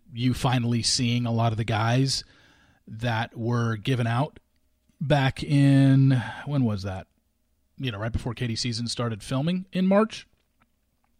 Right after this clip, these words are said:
You know, a lot of those guys took their photos in New Mexico, and that was the photo that was used. Uh, that is under Katie's guys on my Instagram in the highlights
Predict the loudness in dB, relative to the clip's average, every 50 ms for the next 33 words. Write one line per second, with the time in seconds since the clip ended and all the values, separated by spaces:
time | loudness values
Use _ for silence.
0 | _ _ _ -20 -20 _ _ _ _ _ _ -20 -20 _ _ _ _ _ _ _
1 | _ _ _ _ _ _ _ _ _ _ _ _ _ _ _ _ 0 4 6 6
2 | 6 6 4 4 6 8 10 10 10 12 12 10 10 12 10 8 8 8 8 6
3 | 6 4 2 -2 -4 -6 -10 -16 -20 -20 _ _ _ _ _ _ _ _ _ _
4 | _ _ _ _ _ _ _ _ _ -2 -2 0 0 0 -2 -2 -2 0 4 8
5 | 8 8 8 6 2 -4 -6 -6 -6 -6 _ 4 6 8 8 8 6 4 0 -2
6 | -4 -6 -6 -6 -8 -12 -14 -14 -16 -20 _ _ -6 -4 -2 -2 -2 -2 -2 -2
7 | -2 -2 -4 -4 -2 -2 0 0 0 -2 -2 -4 -6 -8 -6 -4 -2 -2 -2 -2
8 | -4 -8 -10 -12 -16 _ _ _ _ -12 -8 -8 -6 -6 -6 -6 -6 -6 -6 -6
9 | -6 -8 -10 -8 -6 -4 -2 -2 -2 -2 -2 -2 -4 -4 -4 -4 -4 -4 -4 -4
10 | -4 -2 -2 -2 -4 -4 -4 -4 -4 -4 -4 -4 -4 -6 -6 -6 -6 -6 -4 -6
11 | -6 -8 -10 _ _ _ _ _ _ _ _ _ _ _ _ _ _ _ _ _
12 | _ _ _ -20 -20 _ _ _ _ _ _ _ _ -6 -6 -4 -2 -2 0 0
13 | 0 -2 -2 -4 -8 -10